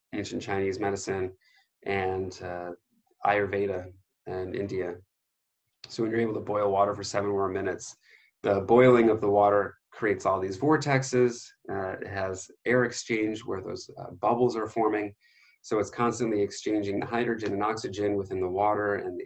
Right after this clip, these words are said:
air. Uh, this is a process called burning. It's one of the anomalies of water, is that it's constantly exchanging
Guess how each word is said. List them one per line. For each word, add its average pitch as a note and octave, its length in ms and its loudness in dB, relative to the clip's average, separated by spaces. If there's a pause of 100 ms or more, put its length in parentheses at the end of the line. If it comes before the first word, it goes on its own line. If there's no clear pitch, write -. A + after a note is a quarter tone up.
air. A2+ 400 2 (420)
Uh, F#2+ 260 -4
this F#2 180 -4
is F#2 80 -6
a F2+ 40 -4
process F#2 420 -2
called F#2+ 340 -6
burning. G#2 340 2
It's F#2+ 160 -4
one G2 140 0
of F2 40 -4
the F#2 100 2
anomalies F#2+ 600 -2 (460)
of F#2 220 -6
water, G2 440 2 (600)
is F#2+ 140 -4
that F#2 140 2
it's - 100 -2
constantly F#2+ 500 2
exchanging F#2+ 840 0